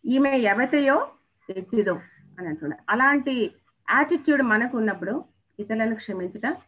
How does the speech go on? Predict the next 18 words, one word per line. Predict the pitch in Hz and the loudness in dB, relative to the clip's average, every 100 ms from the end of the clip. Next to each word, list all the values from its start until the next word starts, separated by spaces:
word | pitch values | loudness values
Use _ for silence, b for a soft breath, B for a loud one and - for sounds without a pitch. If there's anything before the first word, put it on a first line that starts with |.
| _ _ 170 | _ _ -10
చాలా | 165 | -8
కష్టం. | 208 185 - 175 - _ _ - _ _ _ - | -8 -10 -10 -18 -20 _ _ -20 _ _ _ -2
అంటే | 277 294 | 0 2
తన, | 247 277 | 4 4
తనను | 247 247 240 302 330 330 - - _ | 2 2 4 4 4 2 -2 -12 _
దేవుడు | 196 233 262 302 | -4 -2 0 -2
క్షమించి | - 247 262 294 320 | -2 -4 -2 0 0
తన | 247 | 0
ఇంటికి | 233 214 233 294 | 0 0 -2 0
వచ్చి | 285 247 - 254 - _ _ - | 0 0 -2 -6 -6 _ _ -8
మరి | 214 | -6
తన | 214 202 185 - - | -2 0 -2 -4 -4
ఆతిథ్యాన్ని | 190 220 269 294 269 262 | -2 -2 -4 0 2 2
పుచ్చుకుంటున్నాడు | 220 190 - 208 190 185 175 180 - | 0 -8 -6 -6 -4 -4 -4 -6 -8
ప్రభువు, | 170 185 180 262 - _ _ _ - | -10 -8 -6 -8 -10 _ _ _ -6
దైవ | 190 208 | -4 -2
కుమారుడై | 208 190 185 185 185 | -4 -4 -2 0 0
ఉండి. | 170 170 277 | -2 -2 -6